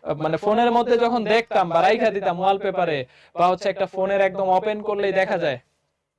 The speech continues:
তো এইটাই দেখলেই আমার মোটিভেশন কাজ করতো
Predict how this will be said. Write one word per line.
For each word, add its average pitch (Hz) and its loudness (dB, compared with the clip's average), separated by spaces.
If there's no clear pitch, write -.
তো 196 -14
এইটাই 262 2
দেখলেই 254 2
আমার 247 0
মোটিভেশন 226 -4
কাজ 147 -8
করতো 143 -14